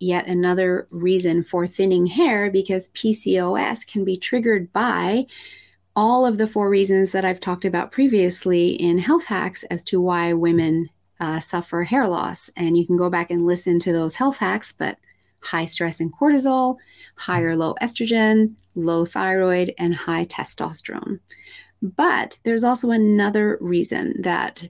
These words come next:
P C O S could be a trigger of hair loss, and that is because it can also be triggered by imbalanced insulin and blood sugar levels. And so if your blood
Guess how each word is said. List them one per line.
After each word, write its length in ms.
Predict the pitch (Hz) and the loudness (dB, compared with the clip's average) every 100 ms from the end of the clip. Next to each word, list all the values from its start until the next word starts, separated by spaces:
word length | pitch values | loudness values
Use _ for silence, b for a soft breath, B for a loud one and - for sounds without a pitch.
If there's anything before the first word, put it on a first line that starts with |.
| - | -10
P 160 | 196 | -8
C 200 | 175 180 | -4 -2
O 60 | 170 | -2
S 300 | 165 160 - | -2 -4 -6
could 340 | - 180 165 | -6 -8 -4
be 220 | 165 156 | -2 0
a 100 | - | -2
trigger 320 | 170 175 170 165 | -4 -4 -2 -2
of 200 | 160 - | -4 -8
hair 260 | - 226 | -2 0
loss, 260 | 190 175 - | 0 -2 -2
and 160 | 185 | 0
that 180 | 175 185 | 0 2
is 260 | 233 226 - _ - | 2 0 -4 _ -6
because 400 | 175 175 190 175 | -4 -2 -2 -2
it 220 | 190 180 | -4 -6
can 200 | - 190 | -2 -2
also 400 | - 185 214 262 | 2 0 2 2
be 140 | 247 | 2
triggered 420 | 233 - 180 180 180 | 0 0 0 -2 -2
by 240 | 165 170 - | -6 -6 0
imbalanced 720 | 175 170 170 175 170 175 - - | 2 2 2 2 0 0 -4 -2
insulin 500 | 190 185 185 165 160 | 0 0 0 0 0
and 140 | 165 156 | 0 -2
blood 220 | 147 - | -4 -4
sugar 260 | - 320 220 | 0 0 0
levels. 480 | 170 208 285 349 - B B B B - | -2 0 0 0 -4 B B B B -4
And 180 | 190 190 | 0 0
so 300 | - 190 190 | 0 0 0
if 260 | - 196 196 | 0 -2 0
your 240 | 202 190 | 0 0
blood 460 | 180 185 185 196 190 | -2 -2 0 -2 -4